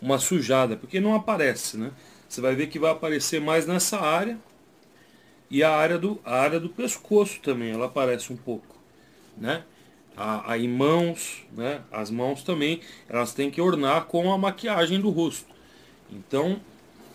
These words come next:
aí a mão também você dá uma, uma sujada, ó. Vou sujar o pescoço aqui pra vocês verem,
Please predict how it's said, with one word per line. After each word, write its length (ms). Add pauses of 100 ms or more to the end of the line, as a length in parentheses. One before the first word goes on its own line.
(720)
aí 260
a 100
mão 260
também 360
você 280
dá 160
uma, 220 (520)
uma 200
sujada, 580
ó. 20
Vou 160
sujar 360
o 80
pescoço 580
aqui 180
pra 160
vocês 400
verem, 320